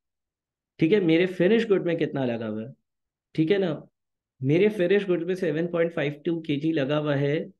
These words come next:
Finish goods को बनाने के लिए, मिसाल के तौर पर आठ किलो लकड़ी खरीदता हूँ, आठ किलो लकड़ी में से छः किलो लकड़ी जो है, carving में ज़ाया हो जाती है, और जो final table बनता है या कुर्सी बनती है, उसको जब मैं वज़न करता हूँ, तो उसमें सेवन पॉइंट फ़ाइव टू केजी, केजी,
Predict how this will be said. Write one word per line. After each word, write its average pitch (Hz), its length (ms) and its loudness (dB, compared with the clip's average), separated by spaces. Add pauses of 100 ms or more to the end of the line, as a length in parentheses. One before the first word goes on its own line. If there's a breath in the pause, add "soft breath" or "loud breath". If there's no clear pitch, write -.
Finish 190 320 0
goods 160 180 2
को 180 100 0
बनाने 143 320 0
के 156 80 -4
लिए, 165 100 -4
मिसाल 160 320 0
के 180 80 -2
तौर 165 120 -2
पर 175 80 -2
आठ 156 320 -2
किलो 175 200 -2
लकड़ी 165 280 -2
खरीदता 147 360 -2
हूँ, 165 120 -4
आठ 147 140 -6
किलो 156 160 0
लकड़ी 151 280 0
में 151 120 -2
से 160 100 -6
छः - 160 -4
किलो 156 240 -2
लकड़ी 147 340 -2
जो 151 120 0
है, 151 80 0
carving 147 460 -2
में 156 60 -2
ज़ाया 143 280 0
हो 170 80 0
जाती 147 300 -2
है, 127 160 -2 (640 soft breath)
और 143 120 2
जो 175 80 4
final 170 380 2
table 175 360 2
बनता 160 280 0
है 156 100 0
या 156 80 0
कुर्सी 156 340 -4
बनती 151 280 -4
है, 156 60 -2
उसको 151 260 -2
जब 165 160 -2
मैं 160 200 0
वज़न 147 320 -2
करता 147 280 -4
हूँ, 165 160 -4
तो 160 80 -2
उसमें 156 180 -4
सेवन 135 300 -2
पॉइंट 151 200 -4
फ़ाइव 139 160 -2
टू - 140 -8
केजी, 131 560 0
केजी, 147 420 -2